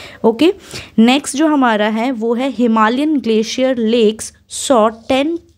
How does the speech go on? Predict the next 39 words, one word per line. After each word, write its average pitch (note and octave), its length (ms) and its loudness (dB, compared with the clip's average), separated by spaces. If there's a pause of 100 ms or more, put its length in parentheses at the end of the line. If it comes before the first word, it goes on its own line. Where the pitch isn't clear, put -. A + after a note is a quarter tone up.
पॉइंट A3+ 480 -2
एट C4+ 280 0
वन C#4 220 2
परसेंटेज G#3 920 0 (320)
एरिया B3+ 460 4
एक्सपेंशन G#3 840 -2 (400)
from A3+ 280 2
टू A#3+ 60 -2
thou-, - 400 -6
from B3 400 0
two B3 160 -4
thousand A3 360 2
eleven B3+ 420 0
to C4+ 80 -6
two A3+ 160 -4
thousand G#3+ 360 -2
twenty-four। G#3+ 640 2 (580)
ये D4+ 60 2
किसके D4+ 480 -2
द्वारा C4 340 2
बना, G3+ 400 -2
बताया G3+ 460 0
गया A#3+ 260 0
है, A3+ 200 -2
तो B3 160 -6
ये A#3 240 -4
एक B3+ 260 -4
एज-, F#3 460 -4
अ, F#3+ 160 4
कमीशन G3+ 580 2
है C4 160 2
जिसका A3 360 -2
नाम G3+ 260 2
है A3+ 120 -2
सेंट्रल A#3+ 480 0
वाटर A3 320 2
कमीशन G#3+ 520 -2
के G#3+ 160 -2
द्वारा, F3+ 360 0